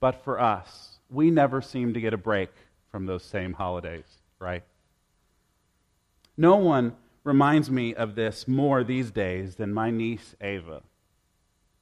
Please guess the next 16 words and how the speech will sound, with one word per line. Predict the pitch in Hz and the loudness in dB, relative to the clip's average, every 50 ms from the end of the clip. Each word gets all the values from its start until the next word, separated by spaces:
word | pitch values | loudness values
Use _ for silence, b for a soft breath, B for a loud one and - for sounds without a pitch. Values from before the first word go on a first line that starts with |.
| _ _ _ _ _ _ _ _ _ _ - | _ _ _ _ _ _ _ _ _ _ -6
Recently | - 165 156 151 165 143 135 135 135 | -2 -2 -2 -2 -4 -4 -2 0 0
at | 120 | 0
a | 120 | -2
family | - - 143 135 131 127 120 | -2 -2 0 0 0 0 0
gathering, | 107 120 120 117 117 117 117 113 113 110 113 - | 0 2 2 2 2 0 0 -2 -2 -4 -4 -4
I | 104 117 127 135 | -4 -4 -4 -4
very | 113 131 123 123 127 117 | -4 -4 -4 -4 -6 -8
foolishly | - - 120 117 117 120 110 - - - 107 98 98 | -10 -10 -8 -8 -6 -6 -8 -10 -12 -12 -12 -12 -12
promised | - _ - 123 117 120 127 123 120 113 - - | -12 _ -4 -2 0 2 2 0 -2 -4 -8 -14
her | - 98 90 82 87 90 - _ _ _ _ _ _ _ _ _ _ _ _ _ _ _ _ _ _ _ _ _ _ - | -14 -12 -12 -10 -12 -14 -16 _ _ _ _ _ _ _ _ _ _ _ _ _ _ _ _ _ _ _ _ _ _ -8
that | 123 117 - | -8 -6 -4
every | - 131 135 151 143 | -2 -2 -2 -2 -4
time | - - 135 127 127 123 131 120 101 | -4 -4 -2 0 2 2 2 2 2
I | 120 127 123 | 0 -2 -2
saw | 120 - - - 156 151 151 156 | -4 -6 -4 0 2 4 4 4
her, | 135 120 120 104 110 139 156 - | 2 0 -2 -2 -4 -4 -6 -10